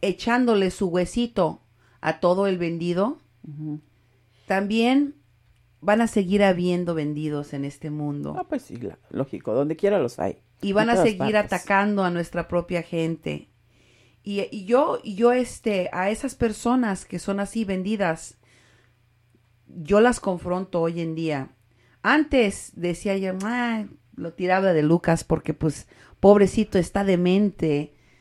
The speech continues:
Speaker 1: se, eh, se autoodia a sí mismo. Esa persona no sabe cómo, cómo lidiar con su vida, no sabe cómo crear a sus hijos,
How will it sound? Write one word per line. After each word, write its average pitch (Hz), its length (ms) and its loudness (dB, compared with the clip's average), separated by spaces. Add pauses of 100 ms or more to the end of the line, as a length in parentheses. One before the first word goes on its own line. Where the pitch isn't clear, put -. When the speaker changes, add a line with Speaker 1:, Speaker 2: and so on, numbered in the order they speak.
(120)
Speaker 1:
se, 190 420 0
eh, 175 40 2
se 190 200 4
autoodia 180 880 8
a 156 60 -2
sí 202 200 -4
mismo. 185 680 0 (460)
Esa 202 280 -2
persona 190 540 0
no 170 180 -2
sabe 190 380 0
cómo, 170 580 0 (500)
cómo 190 420 0
lidiar 160 600 -2
con 180 180 -6
su 151 140 -10
vida, 165 320 -4
no 160 140 -4
sabe 185 280 -6
cómo 180 420 -6 (500)
crear 165 340 -2
a 180 60 -6
sus - 300 -12
hijos, 175 540 -2